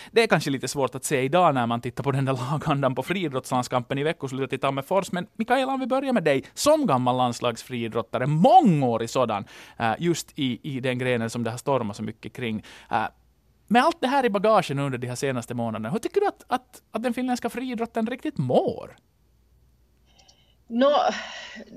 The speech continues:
Speaker 2: det är förstås att ska man ta det per gren eller som alla tjugo <laughs> grenar, eller,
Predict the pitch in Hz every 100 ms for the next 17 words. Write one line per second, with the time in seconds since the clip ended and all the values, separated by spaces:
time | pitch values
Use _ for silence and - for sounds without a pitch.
0 | 190 247 254 262 262 269 254 - 247 254
1 | 247 254 247 247 220 214 214 233 262 277
2 | 254 226 226 220 214 220 220 214 214 240
3 | 254 233 226 269 247 247 262 254 - 277
4 | 269 294 - 269 247